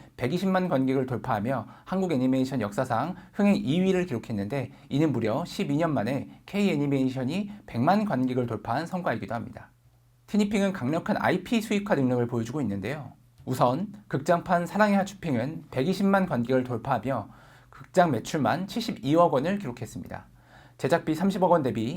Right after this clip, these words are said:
이점사 배의 흥행 성과를 거둔 것이죠. 하지만 진짜 핵심은 라이선싱 수익입니다. 이천이십사 년 라이선스 계약이 백이십칠 건으로 급증했으며 롯데 웰푸드, 클리오, 씨유,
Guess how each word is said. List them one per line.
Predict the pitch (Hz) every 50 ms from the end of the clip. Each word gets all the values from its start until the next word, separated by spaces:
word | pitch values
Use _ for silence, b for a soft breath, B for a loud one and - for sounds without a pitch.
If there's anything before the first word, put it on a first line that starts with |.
| 180
이점사 | - 123 117 - - 160 151 143 - 117 113 113
배의 | 139 117 131
흥행 | 135 190 196 196 185
성과를 | 185 185 156 135 135 120 117 135
거둔 | - 120 104 120 113
것이죠. | 98 90 - - - - - - _ _ B B B B B B B B B B
하지만 | - 180 - 180 180 180 180
진짜 | - 143 156 156 - - 196 196
핵심은 | 190 196 - - 143 135 160 208 247 - - - - -
라이선싱 | 101 104 120 120 - 127 113 104 - 143 165 190
수익입니다. | 190 - 160 143 - 95 - 90 - - - - _ _ _ b b b -
이천이십사 | 143 - 190 180 160 147 - - - 135 139
년 | 147 131 120 143 175 185 - -
라이선스 | 113 120 147 156 160 180 185 185 - 180
계약이 | 160 160 151 147 139 151 151
백이십칠 | - 117 120 139 - - - - 208 202
건으로 | 202 208 196 180 160 160
급증했으며 | 156 - 107 - - 131 120 113 110 - 107 135 143 127 101 B B B B B B B -
롯데 | - 131 135 - - 165
웰푸드, | 127 110 123 139 135 - - 135 127 113 131 180 202 220 - -
클리오, | - - 208 196 185 120 92 95 - B B B B B
씨유, | - - - - 294 190 147 104 - B